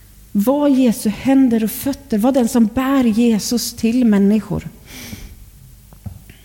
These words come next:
Vi ska predika ett nådens år. Och jag tror att det innebär att vi ska göra ett nådens år. Det handlar inte om att stå i en predikstol under året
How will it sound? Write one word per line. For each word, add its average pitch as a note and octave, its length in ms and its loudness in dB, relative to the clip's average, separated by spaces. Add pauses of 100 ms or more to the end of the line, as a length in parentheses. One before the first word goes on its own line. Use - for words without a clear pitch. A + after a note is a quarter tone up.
(880)
Vi C4+ 140 2
ska A#3+ 180 -2
predika B3+ 640 0
ett A3 160 -4
nådens G#3 520 2
år. F#3+ 380 -2 (640)
Och G#3+ 120 2
jag A3+ 160 2
tror G#3 160 2
att G3 80 0
det - 120 -4
innebär F3+ 280 4
att F3 120 -2
vi F3 40 0
ska E3+ 160 -2
göra E3 720 0 (640)
ett D3+ 180 -6
nådens E3 500 0
år. E3+ 200 -2
Det F3+ 100 -4
handlar A3 260 2
inte A3 160 0
om G#3 80 2
att G#3 120 -2
stå A3 200 -2
i - 20 2
en G#3 60 0
predikstol F#3 720 -6 (1900)
under F3 240 2
året F3 500 -2